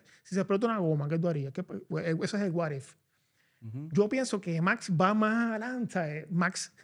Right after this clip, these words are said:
Speaker 1: lleva el what if a otro nivel.
Speaker 2: Claro.
Speaker 1: Porque a Max no le importa nada.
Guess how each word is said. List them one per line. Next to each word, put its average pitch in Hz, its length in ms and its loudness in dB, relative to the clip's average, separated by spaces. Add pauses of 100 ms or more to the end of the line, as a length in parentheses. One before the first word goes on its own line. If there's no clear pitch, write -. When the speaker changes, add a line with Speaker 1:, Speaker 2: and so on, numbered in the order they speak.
(100)
Speaker 1:
lleva 226 300 6
el 226 60 4
what 220 200 6
if 247 240 0
a 160 160 -4
otro 202 340 4
nivel. 143 400 -2 (280)
Speaker 2:
Claro. 101 340 -8
Speaker 1:
Porque 180 160 -4
a 175 80 2
Max 190 220 2
no 226 100 2
le 226 60 4
importa 220 560 0
nada. 135 600 -8